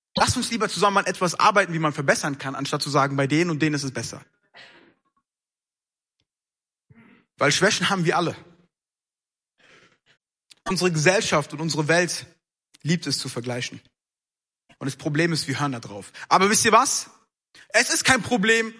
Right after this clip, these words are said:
von der heutigen Zeit. Das gab's auch vorher. Und zwar lesen wir,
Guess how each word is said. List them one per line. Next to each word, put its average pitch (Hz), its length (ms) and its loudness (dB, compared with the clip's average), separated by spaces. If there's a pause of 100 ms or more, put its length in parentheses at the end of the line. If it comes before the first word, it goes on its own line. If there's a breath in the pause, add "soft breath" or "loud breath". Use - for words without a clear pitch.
(100)
von 202 160 2
der 180 120 4
heutigen 180 340 2
Zeit. - 400 -8 (480)
Das 165 140 -2
gab's 180 200 4
auch - 100 -2
vorher. - 260 -4 (260 loud breath)
Und 165 120 0
zwar 196 500 4 (260 loud breath)
lesen 190 340 2
wir, 196 460 4